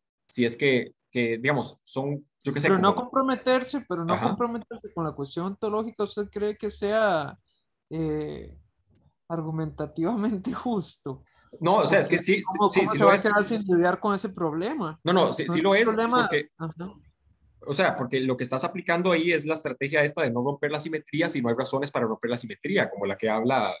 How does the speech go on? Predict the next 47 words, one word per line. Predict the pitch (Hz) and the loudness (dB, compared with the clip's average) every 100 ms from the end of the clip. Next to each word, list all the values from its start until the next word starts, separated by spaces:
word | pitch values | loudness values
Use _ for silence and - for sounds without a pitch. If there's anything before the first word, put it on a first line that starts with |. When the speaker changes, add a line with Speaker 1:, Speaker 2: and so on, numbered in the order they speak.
| _ - | _ -10
Speaker 1:
Alan | 110 131 123 | -4 -2 0
Hayek | 123 127 120 - - | 0 0 -2 -6 -20
en, | 92 90 - _ - | -20 -20 -20 _ -20
en | 98 | -12
el | 95 | -10
artículo | - 143 147 110 | -6 -6 -4 -4
sobre | 104 95 | -4 -6
las | - | -6
heurísticas. | 104 180 - 120 - - | -4 -2 -4 -8 -10 -18
O | _ | _
sea, | - 175 | 0 4
digamos | 175 135 | 4 2
que | 131 | 0
en | |
Speaker 2:
Ujú. | 127 | 2
Speaker 1:
general, | 151 147 | 2 4
digamos, | 131 123 | 2 0
cuando | 120 117 | -4 -4
tenés | 131 165 | -4 -2
un | |
debate | 208 160 156 151 | 2 2 2 0
en | |
cualquier | 120 107 143 | -6 -8 -8
cosa, | 147 135 147 - _ _ _ _ - | -6 -6 -6 -14 _ _ _ _ -8
eh, | 117 113 | -4 -2
no | 127 127 135 | 0 -2 0
puedes | 156 160 160 _ _ _ _ _ 127 | 2 2 -2 _ _ _ _ _ -4
llegar | 131 127 156 | 0 2 0
y | |
presuponer | 180 147 139 127 131 | -2 -6 -4 -2 -2
una | 151 | -2
respuesta | 135 123 127 123 | -4 -4 -6 -6
correcta. | 123 127 190 190 | -4 -2 -2 -4
Entonces, | - 226 | -8 -4
digamos, | 135 104 - | -2 -4 -4
l-, | 123 120 | -6 -4
la | 117 | -6
posición | - 123 127 160 | -2 0 0 0
default, | 185 175 202 202 - - | 2 2 2 0 -10 -8
en | 123 | -6
principio, | - 117 175 175 90 - - | -4 -2 -2 -4 -10 -10 -4
así | 110 110 | -4 -2
que | 156 | -2
cualquier | 151 143 156 | -2 0 2
debate | 160 151 139 139 | 4 4 4 2
es, | 151 _ _ | 0 _ _
ok, | 127 | -6